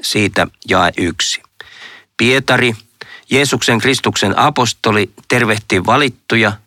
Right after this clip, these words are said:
jotka asuvat hajallaan muukalaisena Pontoksessa, Galatiassa, Kappadokiassa, Pituniassa ja Aasian maakunnassa. Lähinnä siis nykyisen Turkin alueella oleville seuduille Pietari kirjoitti ensimmäisen kirjeensä.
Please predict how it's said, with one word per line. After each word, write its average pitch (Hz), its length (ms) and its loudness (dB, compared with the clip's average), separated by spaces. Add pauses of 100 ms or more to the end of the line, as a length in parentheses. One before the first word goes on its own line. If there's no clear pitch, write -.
(480)
jotka 120 300 2
asuvat 113 380 0
hajallaan 107 720 2
muukalaisena 98 720 0
Pontoksessa, 107 760 -2
Galatiassa, 98 840 0
Kappadokiassa, 95 920 -2
Pituniassa 92 720 -2 (420)
ja 101 140 2
Aasian 92 380 0
maakunnassa. - 960 -4 (800)
Lähinnä 110 400 2
siis 117 260 0
nykyisen 113 520 0
Turkin 98 460 0
alueella 87 560 0 (1000)
oleville 101 400 0
seuduille 104 680 0 (240)
Pietari 117 400 0
kirjoitti 95 640 0
ensimmäisen 87 540 -2
kirjeensä. - 720 -6